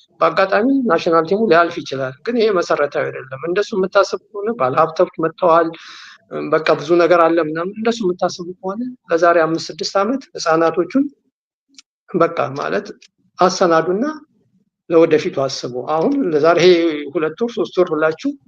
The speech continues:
እንደዚህ ፉትቦል አይታሰብም ብዬ እንትን ነበር እና ያን ጊዜ ከሰዎች ጋር ሳወራ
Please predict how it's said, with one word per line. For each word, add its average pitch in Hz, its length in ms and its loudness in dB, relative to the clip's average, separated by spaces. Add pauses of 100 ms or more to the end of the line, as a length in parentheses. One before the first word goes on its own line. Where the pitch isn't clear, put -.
እንደዚህ 135 360 -6
ፉትቦል 156 360 -4
አይታሰብም 143 600 0
ብዬ 139 200 -4 (680)
እንትን 139 280 0
ነበር 135 300 -2
እና 143 160 -2 (280)
ያን 165 240 4
ጊዜ 175 220 0
ከሰዎች 170 480 2
ጋር 170 180 2
ሳወራ 185 340 6